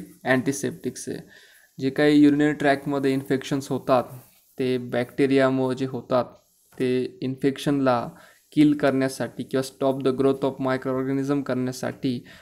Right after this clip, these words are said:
आपण nitrofurantoin वापरत असतो. हे सर्व antiseptic and disinfectant-चे प्रकार आहे. हे सर्व antiseptic and disinfectant आपल्याला लर्न करायचे, by heart लर्न करायचे.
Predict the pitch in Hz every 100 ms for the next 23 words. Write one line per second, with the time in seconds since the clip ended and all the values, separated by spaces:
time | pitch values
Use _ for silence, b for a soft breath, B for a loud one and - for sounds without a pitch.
0 | B 131 127 131 127 123 120 117 135 135
1 | 131 123 120 117 120 120 117 117 - 117
2 | - - - - B B B B - 147
3 | - - 180 175 160 160 165 B - 135
4 | 139 160 156 147 139 147 143 131 131 -
5 | 127 - 117 - 120 117 139 170 B B
6 | - 131 - 127 117 110 b b b b
7 | b _ 131 - 135 135 131 131 139 135
8 | 135 127 123 127 131 127 127 - 135 120
9 | - 127 123 123 123 127 139 143 135 135
10 | 135 - 143 151 - - - 123 - 123
11 | 123 127 127 127 123 113 110 120